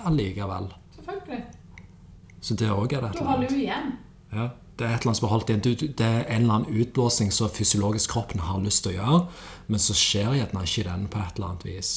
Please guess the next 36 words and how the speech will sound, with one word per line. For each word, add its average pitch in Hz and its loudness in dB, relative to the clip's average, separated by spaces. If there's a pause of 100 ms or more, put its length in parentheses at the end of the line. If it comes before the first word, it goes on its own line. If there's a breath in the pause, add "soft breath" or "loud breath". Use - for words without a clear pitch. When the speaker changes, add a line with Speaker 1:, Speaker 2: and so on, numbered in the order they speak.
Speaker 2:
For 254 -6
du 254 -2
tillater 254 0
ikke 208 -6
deg 208 -6
selv. 208 -4
Speaker 1:
Mm, 98 6 (160)
der 104 0
er 98 -2
det. 95 -6 (120)
Vi 110 2
tillater 104 2
oss - 2
ikke 107 -2
oss 104 0
selv 104 -2
til 98 -4
å 95 -4
så - 0
Speaker 2:
Og 240 2
vi 247 4
Speaker 1:
komme 254 -4
til - 2
Speaker 2:
tillater 240 4
Speaker 1:
punktet. - 0
Speaker 2:
oss 196 0
ikke 226 -2
oss 233 -4
selv 214 0
til 202 0
å 202 -2
nyte 180 -2
det, 262 0 (160)
fordi 196 6
at, 196 2
eh, - -4